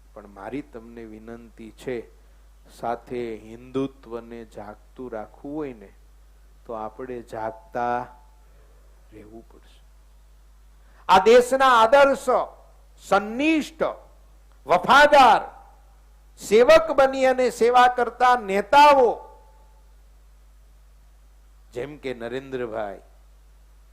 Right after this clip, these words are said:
જેમ કે યોગી આદિત્યનાથજી, જેમ કે નીતિન ગડકરીજી, જેમ કે અમિતભાઈ શાહ, રાજનાથસિંહ, જે આ બધા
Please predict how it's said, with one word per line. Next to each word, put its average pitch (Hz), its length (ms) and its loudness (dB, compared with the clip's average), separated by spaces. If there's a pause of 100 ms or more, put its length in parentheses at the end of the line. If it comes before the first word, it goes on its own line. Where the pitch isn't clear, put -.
(240)
જેમ 147 300 -8
કે 143 240 -10
યોગી 131 460 -12
આદિત્યનાથજી, 113 1120 -16 (680)
જેમ 135 300 -10
કે 139 220 -10 (600)
નીતિન 131 380 -16 (100)
ગડકરીજી, 117 920 -10 (1080)
જેમ 143 240 -8
કે 151 160 -10
અમિતભાઈ 139 640 -8 (120)
શાહ, 120 360 -4 (1300)
રાજનાથસિંહ, 147 920 -4 (760)
જે 285 80 -10
આ 240 180 -6
બધા 247 360 -2